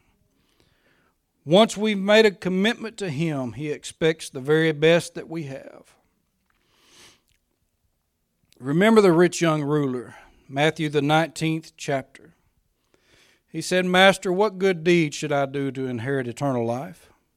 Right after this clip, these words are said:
Jesus said, "If you want eternal life, keep the commandments." "Which ones, Lord?" He was kind of feeling good about himself, and Jesus began to quote some of the Ten Commandments.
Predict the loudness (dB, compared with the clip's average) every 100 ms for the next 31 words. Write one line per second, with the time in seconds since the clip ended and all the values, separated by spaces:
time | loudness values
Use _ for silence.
0 | _ _ _ _ _ _ _ _ _ -16
1 | -12 -12 -8 -4 0 0 -4 -14 _ _
2 | _ _ _ _ -20 -16 -6 0 0 0
3 | -2 0 2 2 2 -2 -8 -12 -14 -12
4 | -10 -10 -10 -16 _ -20 _ _ -20 _
5 | _ _ _ _ _ _ _ _ _ _
6 | -4 -2 0 0 0 -2 0 -2 -4 -14
7 | -20 -16 -16 -8 -6 -6 -2 -2 -2 2
8 | 0 2 2 0 -4 -8 -10 -10 -18 _
9 | _ -18 -8 -8 -6 -10 -12 -8 -6 -6
10 | -4 -4 -4 _ _ _ -12 -8 -8 -8
11 | -8 -6 -6 -10 -16 -16 -20 -20 _ -20